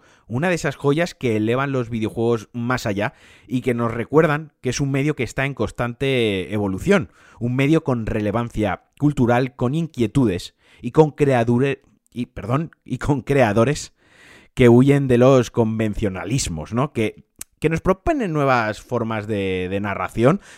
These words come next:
de nuevas formas de narrarnos una historia y, sobre todo, de evadirnos de nuestra realidad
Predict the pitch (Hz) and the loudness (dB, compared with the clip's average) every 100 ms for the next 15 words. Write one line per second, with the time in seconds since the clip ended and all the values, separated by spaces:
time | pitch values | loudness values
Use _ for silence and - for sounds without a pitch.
0 | - 117 90 - 117 135 147 - 147 143 | -4 -2 -2 -4 -6 -4 -2 -2 -2 -4
1 | 127 113 113 98 110 123 117 107 95 - | -2 -4 -2 -2 0 0 2 -2 -4 -6
2 | 117 104 - 110 147 127 104 98 117 123 | -6 -6 -4 -4 -2 -2 -4 0 2 4
3 | 175 _ _ 123 120 113 - 120 120 120 | 2 _ _ 0 2 2 -2 -2 0 2
4 | 135 160 147 139 135 123 120 113 110 101 | 0 -2 -4 -4 -4 -4 -4 -2 -2 0
5 | 113 139 | 2 2